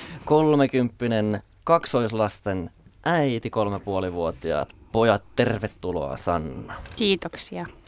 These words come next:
Speaker 1: Ö, nykyisin treenaat kotona ja käydään läpi kaikki lasten syntymänä ja miten se on muuttanut sitä, mutta
Speaker 2: Joo.
Speaker 1: kerro ensin, mikä oli lähtötilanne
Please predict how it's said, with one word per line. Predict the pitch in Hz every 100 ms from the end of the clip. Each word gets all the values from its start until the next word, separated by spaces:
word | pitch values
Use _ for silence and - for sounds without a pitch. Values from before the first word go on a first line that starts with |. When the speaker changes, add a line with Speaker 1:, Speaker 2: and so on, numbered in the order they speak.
| - - - - - - - - - -
Speaker 1:
Ö, | 120 127 123 - - - - -
nykyisin | 139 180 208 196 151
treenaat | 160 151 139 139
kotona | - 170 160 127 113 - - - - - -
ja | 110 - - -
käydään | 123 117 117
läpi | 120 117
kaikki | 113 107 - 110 - - -
lasten | 107 107 110 101
syntymänä | 110 107 107 104 101 104
ja | 104
miten | 95 107 107 104
se | 107
on | 101
muuttanut | 101 98 - 95 90 - - - -
sitä, | - 107 107
mutta | - - 180
Speaker 2:
Joo. | 180 262
Speaker 1:
kerro | - 190 170
ensin, | 165 170 135
mikä | 123 127
oli | 123 127
lähtötilanne | 156 - 120 139 120 95 90